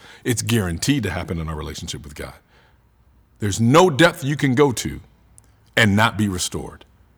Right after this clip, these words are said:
There's no depth you can go to and not have a song sung over you when God brings you back. This is why it can be hard for us. <clears throat> What reasons would make you not know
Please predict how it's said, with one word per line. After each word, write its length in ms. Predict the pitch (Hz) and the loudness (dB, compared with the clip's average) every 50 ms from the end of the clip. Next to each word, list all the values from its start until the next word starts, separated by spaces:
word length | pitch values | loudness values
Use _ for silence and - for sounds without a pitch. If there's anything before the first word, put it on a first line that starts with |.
| _ _ _ - - - | _ _ _ -18 -2 0
There's 180 | 117 107 95 | 0 2 2
no 240 | 110 135 180 220 202 | 2 4 4 4 4
depth 280 | 139 180 202 190 - 156 | 4 2 2 0 -2 -6
you 120 | 165 151 | -6 -4
can 160 | - 151 127 | -2 -2 0
go 160 | 117 160 165 | 0 0 -2
to 340 | 127 - - 92 73 71 80 - _ _ - - - - | -2 -4 -4 -4 -6 -8 -12 -14 _ _ -20 -12 -2 0
and 160 | 120 110 110 | 2 4 6
not 160 | 127 127 123 | 6 6 6
have 140 | 120 123 110 | 4 2 0
a 60 | 104 | 0
song 340 | - - 135 123 117 110 107 | 0 2 2 2 2 2 0
sung 240 | - - 117 104 107 | 0 0 0 2 2
over 240 | 117 113 90 78 | 0 -2 -2 -6
you 240 | 73 67 69 - - - - - - | -10 -12 -12 -14 -16 -18 -20 -14 -6
when 180 | 98 95 95 | -4 -4 -2
God 280 | 87 98 95 104 87 76 | -2 0 0 0 -2 -2
brings 340 | 85 95 104 101 95 85 92 | -4 -4 -2 -2 -2 -4 -4
you 80 | 98 | -6
back. 320 | 80 76 - - - - _ _ _ _ _ _ _ _ _ _ _ _ _ _ _ - _ _ _ _ _ | -6 -6 -8 -10 -12 -16 _ _ _ _ _ _ _ _ _ _ _ _ _ _ _ -20 _ _ _ _ _
This 200 | 123 139 139 - | 0 0 2 0
is 120 | 143 120 117 | -2 -2 -2
why 400 | 117 117 110 104 101 98 92 - - - - - | 0 0 0 0 -2 -4 -8 -12 -16 -20 -6 -4
it 140 | 120 117 | -4 0
can 140 | - 147 131 | 0 0 0
be 100 | 123 120 | 0 0
hard 460 | 110 110 160 151 104 82 - - - - _ _ _ _ _ _ _ | 0 2 0 0 0 0 -6 -12 -14 -20 _ _ _ _ _ _ _
for 180 | - 127 - - | -6 -6 -4 -4
us. 320 | 110 85 - - - - - _ _ - | -6 -6 -6 -10 -12 -12 -16 _ _ -2
<clears throat> 40 | - - - - - - | -2 -2 -6 -10 0 2
What 180 | 156 185 165 | 2 4 4
reasons 380 | 151 170 180 160 127 139 131 113 | 2 0 0 2 0 0 2 2
would 160 | 123 117 113 | 2 2 2
make 280 | 113 127 135 113 - 135 | 2 2 2 2 0 0
you 80 | 127 | 0
not 300 | 110 98 110 113 107 - | 2 2 2 0 0 -2
know 340 | 90 98 101 87 82 80 | 0 0 0 0 0 -4